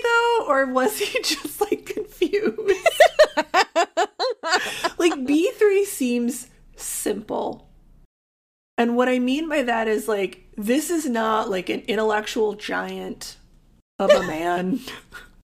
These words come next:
Speaker 2: No, I, I think, I mean, simple has some baggage. I think what you mean is, like,
Speaker 1: Yeah.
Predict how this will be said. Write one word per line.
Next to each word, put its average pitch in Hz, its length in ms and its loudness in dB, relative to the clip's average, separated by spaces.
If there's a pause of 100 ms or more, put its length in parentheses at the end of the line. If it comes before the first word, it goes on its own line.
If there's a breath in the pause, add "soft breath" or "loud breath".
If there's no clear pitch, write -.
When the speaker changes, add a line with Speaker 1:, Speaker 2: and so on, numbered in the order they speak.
(580)
Speaker 2:
No, 320 320 -2
I, 302 280 0
I 311 100 0
think, 370 460 -6 (360 soft breath)
I 294 40 -8
mean, 302 240 -8
simple 381 460 -4
has 302 180 -4
some 240 160 -4
baggage. 185 420 -4
I 226 60 -4
think 330 180 -6
what 381 140 -4
you 277 100 -2
mean 220 160 -2
is, 208 140 -2
like, 208 100 4
Speaker 1:
Yeah. - 260 0